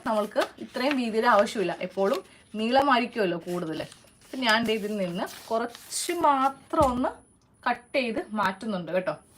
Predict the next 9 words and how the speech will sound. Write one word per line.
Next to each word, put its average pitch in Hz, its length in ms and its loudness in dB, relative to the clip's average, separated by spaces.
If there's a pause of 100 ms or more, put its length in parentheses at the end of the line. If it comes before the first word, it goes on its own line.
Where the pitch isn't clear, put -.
(280)
കാര്യം 202 260 0
ഇത്രയും 202 320 -2 (920)
തുണിക്ക് 240 360 -4
എന്തായാലും 269 560 2
വീതി 214 300 -2
ഉണ്ടാവത്തില്ല, 165 560 -2 (560)
നീളമായിരിക്കും 240 720 2 (160)
നമ്മൾക്ക് 196 380 0 (160)
കൂടുതൽ 226 380 2